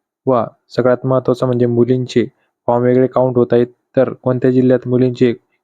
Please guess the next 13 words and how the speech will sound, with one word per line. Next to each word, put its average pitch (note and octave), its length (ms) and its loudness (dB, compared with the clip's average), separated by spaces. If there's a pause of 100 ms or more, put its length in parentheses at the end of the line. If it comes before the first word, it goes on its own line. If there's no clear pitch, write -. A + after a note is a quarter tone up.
किती C3+ 160 -2
फॉर्म A#2 240 0
आलेत A#2 240 0
हे A#2+ 120 2
सुद्धा B2 280 0
आपण A#2+ 160 -2
आजच्या A#2+ 260 -2
व्हिडिओमध्ये B2 440 0 (580)
बघणार A#2 260 0
आहोत. A2 140 2 (520)
काही A#2+ 180 2
जिल्ह्यांमध्ये C3 580 0
तर C3+ 100 -2